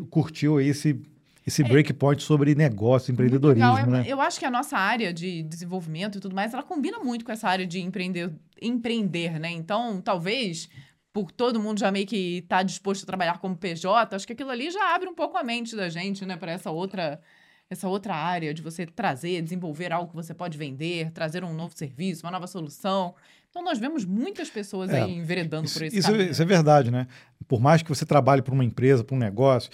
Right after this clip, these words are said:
Speaker 1: às vezes até se sinta preso ali numa stack, numa tecnologia,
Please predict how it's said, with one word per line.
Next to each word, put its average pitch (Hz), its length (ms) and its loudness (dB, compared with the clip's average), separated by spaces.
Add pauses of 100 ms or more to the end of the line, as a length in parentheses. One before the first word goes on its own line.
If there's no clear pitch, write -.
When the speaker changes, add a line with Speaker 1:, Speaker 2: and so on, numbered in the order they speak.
(280)
Speaker 1:
às 117 160 -2
vezes 123 320 0
até 160 280 -2
se - 120 -6
sinta 117 720 2
preso 151 440 10
ali 147 240 8
numa 127 160 4
stack, 143 420 4
numa 131 140 2
tecnologia, 131 840 2